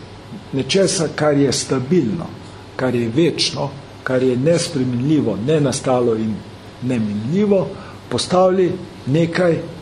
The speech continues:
aporetičnega. Oboje. Tisto, kar mi danes poznamo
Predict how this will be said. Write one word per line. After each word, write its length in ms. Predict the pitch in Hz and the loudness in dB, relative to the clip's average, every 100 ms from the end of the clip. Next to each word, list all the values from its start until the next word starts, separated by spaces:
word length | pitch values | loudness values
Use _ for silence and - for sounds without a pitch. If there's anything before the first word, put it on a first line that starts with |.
| - | -2
aporetičnega. 1000 | 131 - 143 135 101 - - - - - - - - - - - - - - - - - - - - - - - - | -2 4 4 4 0 -6 -8 -10 -10 -18 -18 -18 -20 -20 -20 -20 -20 -20 -20 -18 -18 -20 -20 -20 -20 -20 -20 -20 -6
Oboje. 540 | 107 98 156 127 - - - - - - - - - - - - - - 92 214 - - - - - - - - | -4 2 2 2 -4 -10 -14 -20 -20 -20 -20 -20 -20 -20 -18 -20 -20 -12 -10 -10 -14 -18 -18 -18 -18 -18 -18 -8
Tisto, 240 | 202 196 | -4 0
kar 400 | 196 185 196 190 - - - - - | 2 4 4 4 0 -10 -14 -16 -2
mi 180 | 165 202 | 2 4
danes 460 | 202 208 185 117 | 4 4 2 0
poznamo 500 | - 110 131 127 110 | -4 -4 -2 0 -2